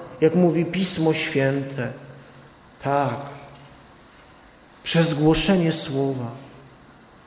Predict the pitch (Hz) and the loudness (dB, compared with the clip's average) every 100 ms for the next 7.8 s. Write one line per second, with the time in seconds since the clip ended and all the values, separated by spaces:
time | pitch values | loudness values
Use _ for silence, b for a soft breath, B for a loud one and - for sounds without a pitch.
0 | - - - - 151 180 254 262 240 233 | -20 -20 -20 -4 6 10 10 10 8 10
1 | 196 202 - 214 262 226 185 233 220 214 | 10 8 8 4 6 6 6 6 4 0
2 | - B B 147 196 196 185 175 165 196 | -2 B B 6 6 6 4 6 6 2
3 | 180 175 - - 175 180 156 156 - - | 2 0 0 0 2 2 2 0 0 -10
4 | - 113 135 160 185 - 156 147 135 143 | -10 -2 4 4 2 0 2 4 4 2
5 | 135 131 131 123 135 127 117 B B 139 | 0 0 0 2 2 2 0 B B 2
6 | 147 160 202 240 196 - - - - 160 | 4 6 8 8 8 6 -4 -6 4 6
7 | 170 185 - - 185 208 220 | 6 2 2 -2 2 4 4